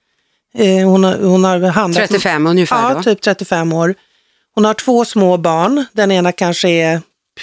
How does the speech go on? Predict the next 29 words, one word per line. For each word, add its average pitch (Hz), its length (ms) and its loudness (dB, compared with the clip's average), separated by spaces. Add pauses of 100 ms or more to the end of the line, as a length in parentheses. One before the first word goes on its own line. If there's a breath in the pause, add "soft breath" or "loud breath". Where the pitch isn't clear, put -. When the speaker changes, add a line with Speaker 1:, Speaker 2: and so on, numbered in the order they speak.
(220 loud breath)
Speaker 1:
fem 190 360 -2
och 190 60 2
den 185 120 2
andra 165 260 -2
sju. 170 380 0 (180)
Speaker 2:
Mm. 139 400 -6 (400)
Speaker 1:
Hon 214 140 0
har 214 80 0
handlat, 190 640 0
hon 196 160 2
är 185 40 2
jättetjock. 175 920 -4 (240)
Speaker 2:
Mm. 123 300 -12 (580)
Speaker 1:
Eh, 170 420 2
jag 180 100 0
vet 175 220 -4
inte 170 160 0
hur 165 80 4
mycket, 175 360 0
men 214 120 2
säg 190 340 0
en, 175 360 0
säkert 226 380 -2
en 180 340 0
fyrtio, 165 540 -2
fyrtio 165 320 -6
kilos 160 360 -2
övervikt. 160 600 -6 (160)
Speaker 2:
Mm. 156 240 -14